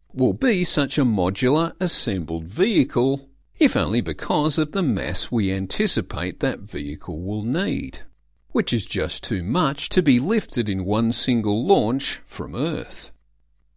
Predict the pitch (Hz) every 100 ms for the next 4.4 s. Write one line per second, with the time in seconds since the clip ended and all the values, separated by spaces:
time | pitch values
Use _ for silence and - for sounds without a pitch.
0 | _ _ _ 73 120 151 90 82 101 180
1 | 107 95 - 98 107 113 101 85 98 165
2 | 143 127 110 90 95 104 110 98 95 92
3 | 113 113 - - 113 123 - - 180 180
4 | 127 143 160